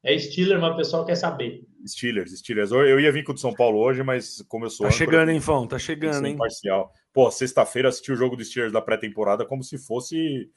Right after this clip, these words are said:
Speaker 2: Super Bowl, sabe, cara? Tava feliz demais vendo aqui. Só cara estranho jogando e tava feliz vendo o jogo aqui.
Speaker 3: E olha que jogo de, de pré-temporada é igual tomar uma bezetacil, né?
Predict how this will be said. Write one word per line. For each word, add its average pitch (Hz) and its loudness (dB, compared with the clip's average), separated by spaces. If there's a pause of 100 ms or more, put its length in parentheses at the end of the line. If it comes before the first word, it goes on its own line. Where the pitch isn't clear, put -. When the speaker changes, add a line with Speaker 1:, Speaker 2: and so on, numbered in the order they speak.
(300)
Speaker 2:
Super 127 6
Bowl, 104 4
sabe, 98 0
cara? 85 -6
Tava 107 4
feliz 123 -2
demais 110 4
vendo 98 -4
aqui. 98 -10
Só 110 -2
cara 135 6
estranho 120 0
jogando 104 -2
e 131 -4
tava 135 2
feliz 113 -4
vendo 98 -8
o 90 -14
jogo 87 -12
aqui. - -20
Speaker 3:
E 110 -8
olha 123 -4
que 131 -10
jogo 139 -4
de, 131 -4
de 113 -10
pré-temporada 123 2
é - -4
igual 123 -2
tomar 143 -8
uma 156 -8
bezetacil, 156 -10
né? 113 -10